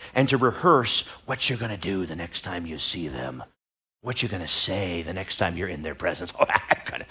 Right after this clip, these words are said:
I got him. <laughs> Oh, I'm older and wiser now."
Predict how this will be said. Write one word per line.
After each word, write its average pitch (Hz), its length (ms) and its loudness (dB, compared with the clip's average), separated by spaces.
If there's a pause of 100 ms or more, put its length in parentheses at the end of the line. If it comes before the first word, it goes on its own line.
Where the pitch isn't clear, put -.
(140)
I 247 160 12 (300)
got 98 280 8
him. 95 240 4 (640)
<laughs> 95 340 -2 (200)
Oh, 87 80 2
I'm 151 160 8
older 196 300 10
and 196 100 6
wiser 180 460 4
now." 92 420 0